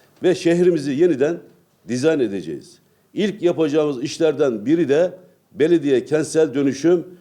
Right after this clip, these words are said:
müdürlüğümüzü kurmak olacaktır. Hazırlayacağımız deprem master planı ile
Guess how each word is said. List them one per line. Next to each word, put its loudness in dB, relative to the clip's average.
müdürlüğümüzü 0
kurmak -2
olacaktır. -4
Hazırlayacağımız 2
deprem 2
master -2
planı 2
ile 0